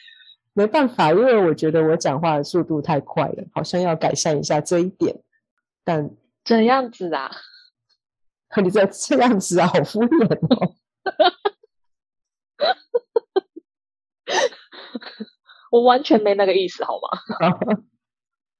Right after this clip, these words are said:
Speaker 1: <laughs> 所以口语反应啊，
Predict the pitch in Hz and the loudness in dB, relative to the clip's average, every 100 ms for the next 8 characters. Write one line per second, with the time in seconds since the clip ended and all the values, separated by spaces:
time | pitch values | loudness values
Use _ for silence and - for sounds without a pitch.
0 | _ - - - _ _ _ _ _ - | _ -14 -14 -14 _ _ _ _ _ -8
1 | - 330 359 - 233 226 262 269 196 165 | 0 2 2 2 2 4 2 2 0 2
2 | 240 220 190 175 165 160 | 2 2 2 2 2 0